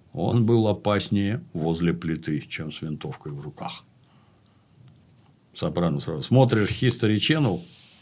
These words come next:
Телевизор, что ли? Не, это исторический канал. Тут, видимо, какая-то глобальная разница между тем говном, которое идёт по национальным каналам бесплатно,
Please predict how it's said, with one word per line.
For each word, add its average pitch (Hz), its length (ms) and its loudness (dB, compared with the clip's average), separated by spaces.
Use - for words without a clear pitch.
Телевизор, 127 840 6
что 95 300 0
ли? 80 200 0
Не, 82 400 6
это 113 540 2
исторический 104 960 0
канал. 73 540 0
Тут, 101 320 -4
видимо, 90 400 4
какая-то 87 420 2
глобальная 95 680 4
разница 101 400 2
между 92 260 2
тем 90 300 0
говном, 101 460 4
которое 90 440 0
идёт 87 280 -2
по 90 80 -2
национальным 123 680 2
каналам 151 500 2
бесплатно, 123 760 2